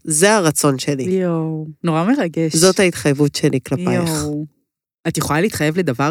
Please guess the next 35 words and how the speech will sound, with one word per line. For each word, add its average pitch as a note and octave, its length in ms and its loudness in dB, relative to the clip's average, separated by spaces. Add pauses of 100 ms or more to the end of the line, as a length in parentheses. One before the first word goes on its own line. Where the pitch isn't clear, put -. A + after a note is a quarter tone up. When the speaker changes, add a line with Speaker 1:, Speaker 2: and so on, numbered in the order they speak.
Speaker 2:
כזה? F#4+ 200 0 (360)
Speaker 1:
אני, E3+ 500 4
אני D#3+ 160 2
רוצה G3+ 480 4
שזה E3+ 380 2
יהיה F3 320 4
הבסיס, E3+ 840 4
ושאם F3 460 2
אני E3+ 320 4 (340)
שמה F#3 340 2
לב F#3+ 100 4
שאני E3+ 240 0
סוטה F#3 380 2
ממנו, G#3+ 500 4
אני D3+ 240 2
אגיד E3 300 2
לך, F3+ 300 0
אני D3+ 200 2
אשים E3 260 -2
לזה D#3 220 2
לב. F3+ 200 4
Speaker 2:
אבל F3 160 2
את E3 100 -6
לא F#3 100 2
מקנאה D3+ 480 0
לפעמים? C4+ 500 4 (960)
ואז E3 240 2
זה F3+ 80 0
מלכלך D3+ 560 0
לך A3+ 140 -4
את B3 100 0
זה? C4 80 2 (1120)
Speaker 1:
אם D#3+ 120 0
אני D#3 140 4
מקנאה, D#3 640 2